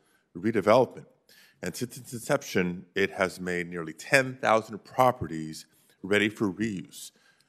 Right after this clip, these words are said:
many of which are in my home state of California,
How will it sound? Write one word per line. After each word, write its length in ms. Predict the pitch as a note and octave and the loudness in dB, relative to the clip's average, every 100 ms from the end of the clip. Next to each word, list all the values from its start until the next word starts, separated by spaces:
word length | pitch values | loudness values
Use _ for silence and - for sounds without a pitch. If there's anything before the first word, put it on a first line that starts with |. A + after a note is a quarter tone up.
| _ | _
many 400 | F2+ A2+ D3 C#3+ - - | 2 2 2 -2 -12 -8
of 140 | F#2 | 0
which 280 | G2+ G#2+ - | 2 2 0
are 140 | G2+ F#2 | -4 -2
in 60 | |
my 80 | F2+ | -4
home 220 | - A#2 | 0 0
state 220 | A2 B2+ | 0 -4
of 100 | G#2 | -4
California, 720 | - A#2+ G#2 - B2+ B2 C#3 | -4 -4 -4 -2 -4 -2 -6